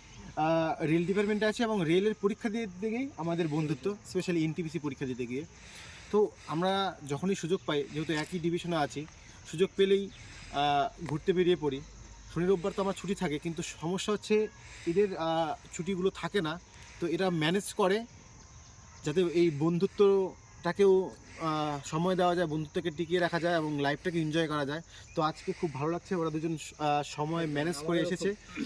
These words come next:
Speaker 1: আজকে রবিবার, আহ, দু হাজার চব্বিশ, এগারোই ফেব্রুয়ারি। তো আমরা এসেছি আজকে কোচবিহার জেলার বক্সিয়ার থানার অন্তর্গত রসিকবিল মিনি জুতে। এই জায়গার সাথে আমার একটা ছোটোবেলার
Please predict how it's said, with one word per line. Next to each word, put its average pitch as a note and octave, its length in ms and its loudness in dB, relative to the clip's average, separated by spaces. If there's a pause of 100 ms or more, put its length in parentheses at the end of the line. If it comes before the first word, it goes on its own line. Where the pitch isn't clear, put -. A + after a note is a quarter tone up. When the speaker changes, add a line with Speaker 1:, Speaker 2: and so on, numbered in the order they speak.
(120)
Speaker 1:
আজকে D3+ 320 0
রবিবার, E3+ 400 4
আহ, C#3 540 0
দু D3 100 0
হাজার D#3 160 0 (520)
চব্বিশ, D#3+ 400 -2 (120)
এগারোই D#3+ 300 0
ফেব্রুয়ারি। C#3 440 -2 (720)
তো C#3+ 100 0
আমরা C#3+ 220 0
এসেছি F3+ 380 -2
আজকে E3+ 280 -2
কোচবিহার F3 520 -2
জেলার E3+ 260 0 (140)
বক্সিয়ার C#3+ 360 -2
থানার D#3+ 180 -4
অন্তর্গত D3 520 -4 (420)
রসিকবিল D#3+ 520 -2
মিনি D3+ 300 -2
জুতে। C3+ 280 -4 (580)
এই F#3+ 100 4
জায়গার E3+ 300 2
সাথে A3 220 -4
আমার G#3+ 160 0
একটা G#3+ 240 -2
ছোটোবেলার G3 360 0